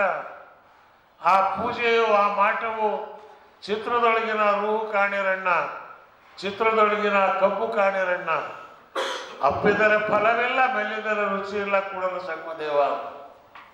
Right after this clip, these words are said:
ಬಸವಣ್ಣ ಹುಟ್ಟಿದಂಥ ಈ ನಾಡು, ಕನಕದಾಸರು ಹುಟ್ಟಿದಂಥ ಈ ನಾಡು, ವಾಲ್ಮೀಕಿ ಮಹರ್ಷಿಗಳ,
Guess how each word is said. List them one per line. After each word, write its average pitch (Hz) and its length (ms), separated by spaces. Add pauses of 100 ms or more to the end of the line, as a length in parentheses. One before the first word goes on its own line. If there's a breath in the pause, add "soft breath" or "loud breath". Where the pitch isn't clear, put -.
(680)
ಬಸವಣ್ಣ 220 480
ಹುಟ್ಟಿದಂಥ 196 640
ಈ 175 100
ನಾಡು, 180 680 (1800)
ಕನಕದಾಸರು 214 760
ಹುಟ್ಟಿದಂಥ 208 500
ಈ 180 260
ನಾಡು, 175 720 (1800)
ವಾಲ್ಮೀಕಿ 233 640
ಮಹರ್ಷಿಗಳ, 226 680